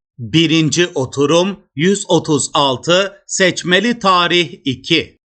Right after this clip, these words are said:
Soru bir. Avrupa'da ortaya çıkan milliyetçilik ve özgürlük akımlarını önleyebilmek için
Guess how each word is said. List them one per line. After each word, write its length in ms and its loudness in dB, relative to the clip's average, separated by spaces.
Soru 460 0
bir. 380 0
Avrupa'da 600 0
ortaya 600 -2
çıkan 460 -4
milliyetçilik 840 2
ve 100 0
özgürlük 680 2
akımlarını 640 0
önleyebilmek 1000 0
için 360 -2